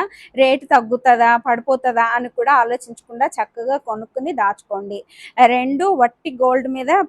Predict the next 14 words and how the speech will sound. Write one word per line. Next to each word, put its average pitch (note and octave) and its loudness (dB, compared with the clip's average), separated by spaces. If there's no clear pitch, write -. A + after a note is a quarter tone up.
మీరు C#4+ 4
పెట్టినట్లయితే, C4+ -2
ఆ, A#3 6
ఒకవేళ C4 4
రాళ్ళవైతే C#4+ 2
మనం D4+ -4
గో-, A#3+ 0
గోల్డ్ C#4+ 4
గమ్ముని D4 -2
లోన్కి B3+ -4
వెళ్ళినా C#4+ -4
మనకి C#4 -4
ప్రాబ్లం C4+ 0
వస్తుంది. C#4+ -4